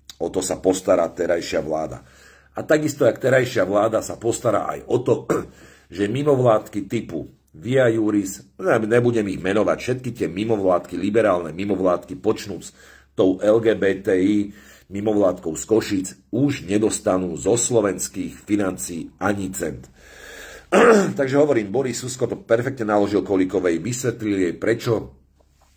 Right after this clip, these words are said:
tento kompenzačný zákon, ktorý sa bude schvaľovať, je úplne normálny, pretože to bolo aj predtým. Nič iné sa tam nemení. Jediné, čo sa stane, že sa aj z týchto inštitúcií vytratia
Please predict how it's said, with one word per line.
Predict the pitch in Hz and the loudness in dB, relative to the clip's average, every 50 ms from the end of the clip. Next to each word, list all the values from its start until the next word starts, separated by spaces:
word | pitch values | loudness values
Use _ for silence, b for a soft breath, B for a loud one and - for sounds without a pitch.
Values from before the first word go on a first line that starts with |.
| _ _ | _ _
tento | - 110 107 104 101 101 | 0 0 2 2 0 -2
kompenzačný | - - 107 117 117 - 117 107 98 95 95 92 - - 98 87 | 0 0 0 0 -2 -2 -6 -4 0 0 0 0 -2 -6 -10 -6
zákon, | 80 90 95 107 104 - 104 87 85 - B B B B B B B | -2 0 0 0 0 -2 -4 -4 -4 -6 B B B B B B B
ktorý | B - 104 104 | B -2 0 0
sa | - - 95 | 0 0 0
bude | 90 101 92 | 0 0 0
schvaľovať, | - - - 92 98 98 104 98 101 98 | 0 -2 0 2 2 4 4 2 0 0
je | 98 95 | 0 -2
úplne | 95 - 104 87 87 | -2 -2 -4 -4 -2
normálny, | 90 90 92 95 104 95 92 92 92 92 | -2 0 0 0 -2 -2 -2 -4 -4 -4
pretože | - 110 113 - 120 104 104 107 - | 0 0 0 0 0 0 0 -2 -2
to | - 117 101 | -2 -2 0
bolo | 101 104 104 95 - | 2 2 2 2 2
aj | 92 98 98 95 - | 0 0 0 0 0
predtým. | 113 107 113 117 - - - 82 69 62 60 - - _ _ _ _ _ _ _ _ _ _ _ _ _ _ _ _ _ _ _ - 76 | 2 2 2 0 -2 -8 -8 -8 -8 -8 -12 -16 -20 _ _ _ _ _ _ _ _ _ _ _ _ _ _ _ _ _ _ _ -10 -2
Nič | 98 127 139 139 - - | 0 2 2 2 2 0
iné | 110 110 107 | 0 0 0
sa | - 107 | 0 -2
tam | - 104 92 95 101 | -2 -2 -2 0 0
nemení. | 107 110 113 113 107 104 98 92 | 0 2 2 0 0 -2 -4 -6
Jediné, | 85 85 92 120 127 127 139 135 120 113 107 | -4 -2 0 0 0 0 0 0 0 0 0
čo | - 104 92 | -2 -4 -4
sa | - 98 - | -4 -4 -4
stane, | - - - 101 98 98 98 95 92 95 B B B B B B B B | -4 -2 0 0 0 0 -2 -4 -6 -6 B B B B B B B B
že | B 95 110 151 156 156 147 - | B -2 2 4 4 4 2 0
sa | - - 120 107 101 82 85 92 | -2 -2 0 0 0 0 0 0
aj | 95 90 | 0 -2
z | 90 - - | -2 -4 -6
týchto | 127 117 110 - - - 110 92 - | -6 -6 -8 -6 -2 0 0 0 -2
inštitúcií | 90 110 120 117 - - 104 95 104 98 95 - 95 90 87 | -4 -10 -10 -10 -10 -10 -10 -8 -8 -8 -6 -4 -4 -4 -4
vytratia | 82 104 120 117 - 107 98 92 - 104 98 90 85 82 80 78 | -4 -6 -6 -2 2 2 2 2 0 -2 -2 -2 -2 -2 -6 -12